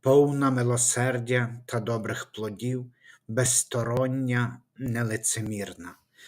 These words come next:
Плід праведності сіється в мирі тими, що чинять мир.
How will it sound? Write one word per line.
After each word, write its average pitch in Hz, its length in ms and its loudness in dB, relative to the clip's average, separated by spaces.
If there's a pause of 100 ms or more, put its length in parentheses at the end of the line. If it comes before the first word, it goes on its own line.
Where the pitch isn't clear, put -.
(240)
Плід 139 440 4
праведності 135 1200 0 (140)
сіється 127 800 2
в 120 140 4
мирі 139 500 0 (500)
тими, 147 600 4 (440)
що - 320 -4
чинять 123 760 -2
мир. 104 400 -6